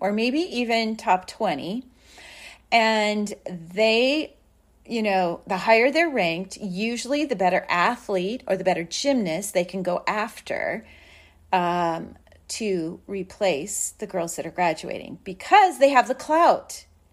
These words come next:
or they have the consistency of being ranked high nationally. So they're gonna go after the elites, not only in our country, because level ten is what you score gymnastics at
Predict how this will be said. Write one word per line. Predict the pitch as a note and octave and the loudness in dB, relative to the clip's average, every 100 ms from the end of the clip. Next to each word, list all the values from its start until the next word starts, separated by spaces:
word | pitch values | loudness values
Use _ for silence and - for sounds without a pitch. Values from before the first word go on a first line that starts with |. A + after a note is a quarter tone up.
| - - - _ - | -20 -20 -20 _ -2
or | A#3+ A3+ A3 G#3 G#3+ A3 - | 2 6 8 8 6 2 -4
they | G3+ G#3+ | -4 0
have | A3+ G#3 | 0 0
the | A3 | 0
consistency | B3+ A#3+ - E4 - A#3+ - G3 D#3+ G2 - - | 0 0 0 0 0 -2 -2 -4 -4 -8 -10 -4
of | G3+ F3 - | -4 -4 -6
being | G#3 F#3+ F#3+ G3 - | -4 -4 -4 -6 -10
ranked | F#3+ A3 C4+ G3+ A3 - _ _ | -2 2 2 0 -6 -14 _ _
high | - G3+ F3 F#3+ | -4 0 2 2
nationally. | A3+ B3+ F4 - F#3 C#3 G2 - - - - | 2 2 2 -2 -4 -6 -8 -14 -20 -20 -18
So | - - A#3+ F#3+ F#3 G3+ | -12 2 6 6 6 2
they're | F#3 F#3+ B3 | 4 4 6
gonna | D#4 | 2
go | D#4+ B3+ | 4 6
after | F3+ F#3 - F#3 F#3+ B3+ - _ _ _ _ _ _ _ - | 4 2 -2 -2 -2 -6 -16 _ _ _ _ _ _ _ -10
the | G3+ F3+ F3+ - | -6 -6 -6 -8
elites, | F#3+ G3 B3+ C4 - - | -6 -2 -2 -2 -4 -6
not | G3+ F3+ | -2 0
only | G#3 B3 C#4 | 0 2 0
in | C#4 G#3 F#3 - | 0 -4 -4 0
our | G3 D#4 | 2 0
country, | - A3 F#3+ F#3 - G2 A3+ B3+ | -2 -6 -6 -6 -12 -10 -12 -10
because | F#3 F#3 G3 F#3 | -10 -6 -4 2
level | F#3 F#3 | 2 2
ten | F#3+ - D4 B3+ G#3 A3+ | -4 -4 2 4 2 -2
is | - F#3+ | -6 -4
what | F#3 - | -2 -2
you | F#3 | -4
score | - - F#3+ F#3 | -8 -6 -2 0
gymnastics | F#3 E3+ D#3+ E3+ C4 - - - | -2 -6 -6 -2 -2 -4 -8 -6
at | A2 G#2+ B3 | -4 -4 -6